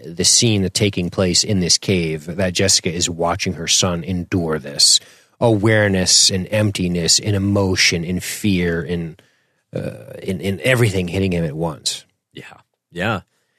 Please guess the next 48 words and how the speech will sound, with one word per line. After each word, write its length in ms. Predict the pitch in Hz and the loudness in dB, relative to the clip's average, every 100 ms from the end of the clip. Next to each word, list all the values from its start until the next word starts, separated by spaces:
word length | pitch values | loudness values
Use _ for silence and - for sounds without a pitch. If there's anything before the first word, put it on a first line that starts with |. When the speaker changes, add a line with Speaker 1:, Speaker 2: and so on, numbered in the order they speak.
| _ | _
Speaker 2:
And 80 | 139 | 2
this 60 | 156 | 4
is 80 | |
when 120 | 190 185 | 4 4
he 80 | 185 | 4
reveals 420 | 175 120 156 220 | 4 6 4 4
to 120 | 127 | 2
her 160 | 110 98 | 2 2
the 120 | 107 | 0
real 600 | 98 113 131 127 117 110 | 0 2 6 6 4 2
power 680 | - - 117 135 107 95 92 | -2 -2 2 4 4 2 0
of 300 | 101 92 85 | -4 -6 -6
the 80 | 92 | -8
spice. 580 | - 151 208 - - - | 0 2 2 0 -6 -2
Speaker 1:
Yes. 320 | 85 - - | 0 4 6
Speaker 2:
Where 100 | 123 | 4
he 60 | 117 | 4
tells 240 | 139 131 | 2 4
her, 120 | 123 | 4
"I've 300 | 78 117 123 | 4 4 2
just 200 | 120 123 | 0 0
had 160 | 120 113 | 2 2
a 60 | 113 | 2
waking 520 | 101 123 113 117 101 | 4 2 2 -4 -4
dream. 440 | 87 127 151 69 | -4 -2 -2 -6
Do 80 | - | -8
you 140 | 95 110 | -4 -2
know 200 | 101 107 | 2 0
why?" 500 | 95 85 82 123 180 - _ _ - | 2 2 2 0 -2 -6 _ _ -14
And 80 | - | -8
she 80 | 95 | -4
says, 240 | 104 90 | -4 -2
"No, 120 | 104 | 0
you 100 | 143 | 2
just 180 | 90 - | 0 -6
must 180 | 90 - | -8 -8
calm 300 | - 107 147 | 0 2 4
yourself 460 | 143 - 131 131 110 | 2 4 4 4 0
if 60 | |
there's 240 | 101 110 104 | 2 2 4
a 60 | |
way." 180 | 98 117 | 4 4
And 80 | 127 | 4
he 60 | 110 | 2
goes, 160 | 98 | 0
"No, 440 | 110 180 220 85 - _ _ - | 2 4 4 2 -4 _ _ -2
the 100 | 120 | 0
spice. 800 | - - - 151 110 - - | 0 -2 0 2 0 -2 -6